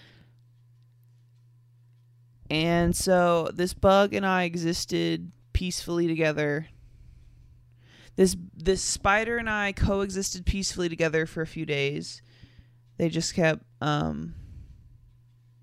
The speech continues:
making a web in the window, and then I think they even kinda moved to the corner, like, above, and then it kinda got to be, like, above the door, and I just didn't think anything of it,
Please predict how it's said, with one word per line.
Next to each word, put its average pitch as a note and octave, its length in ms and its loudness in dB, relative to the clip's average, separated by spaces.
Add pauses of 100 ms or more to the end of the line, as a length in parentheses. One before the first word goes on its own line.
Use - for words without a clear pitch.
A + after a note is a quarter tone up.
(540)
making D#3+ 540 -2
a D3+ 100 2
web D3 260 2
in D3 100 -2
the D3 80 -2
window, D#3+ 760 4
and D#3 160 -2
then D3+ 160 -2
I D3 80 -2
think D#3+ 220 -6
they E3 80 -2
even D#3+ 180 -2
kinda D#3 240 -4
moved D3+ 220 -8
to - 80 -16
the D3 100 -8
corner, D#3 540 -6
like, D3 180 -2
above, D3+ 300 -6
and D3+ 160 -4
then D3+ 100 -4
it C#3+ 100 -8
kinda E3 240 -2
got D#3+ 280 0
to E3+ 80 -2
be, D#3 120 -2
like, D3 180 -2
above D3+ 260 -6
the C#3+ 100 -4
door, D3 400 -2 (420)
and - 100 -8
I G3+ 80 2
just A3 140 -2
didn't A#3+ 200 -2
think G#3 160 2
anything F3 260 2
of D#3 160 8
it, C3 200 0